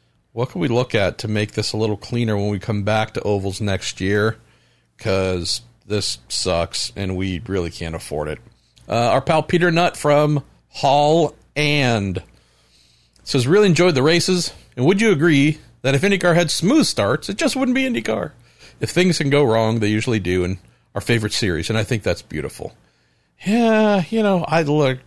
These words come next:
I admit almost every week I love chaos. I'm a huge proponent of chaos and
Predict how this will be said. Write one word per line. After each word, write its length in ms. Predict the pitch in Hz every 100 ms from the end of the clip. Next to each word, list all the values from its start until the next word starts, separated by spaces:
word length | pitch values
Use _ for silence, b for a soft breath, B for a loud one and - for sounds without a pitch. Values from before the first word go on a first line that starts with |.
| - 123
I 140 | 143
admit 420 | 143 131 139 139
almost 360 | 135 135 131 -
every 200 | 131 127
week 200 | 127 110
I 80 | 113
love 480 | 98 104 113 113
chaos. 580 | - 131 117 95 - - -
I'm 140 | 110
a 60 | 98
huge 680 | - - 185 110 82 - -
proponent 580 | - 107 - 110 104 90 -
of 300 | 101 90 -
chaos 760 | - 117 98 92 90 - - b b b b -
and 580 | 101 95 92 90 90